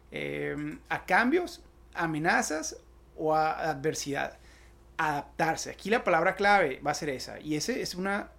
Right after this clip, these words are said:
es uno de los retos que, que tenemos que considerar. Es que en, en el debate internacional, en muchos de nuestros estudios ambientales y en mucho de nuestra energía,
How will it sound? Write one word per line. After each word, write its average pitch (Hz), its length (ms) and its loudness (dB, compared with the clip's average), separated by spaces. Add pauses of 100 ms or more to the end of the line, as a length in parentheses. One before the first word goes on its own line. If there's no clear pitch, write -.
(120)
es - 140 -12
uno 190 160 0
de 208 60 2
los 165 160 2
retos 147 440 -4 (540)
que, 139 360 -4
que 135 120 -6
tenemos 147 340 -6
que 160 320 -4
considerar. 151 600 -4 (480)
Es 147 160 -4
que 180 380 -4
en, 165 520 -4 (380)
en 165 160 -4
el 160 160 0
debate 160 420 2
internacional, 170 1080 -2
en 143 520 -4
muchos 151 300 -4
de 208 80 0
nuestros 143 560 -6 (500)
estudios 196 920 -2
ambientales 156 960 -2
y 131 220 -8
en 135 80 -6
mucho 143 260 -4
de 185 80 -4
nuestra 151 300 -4
energía, 175 720 -4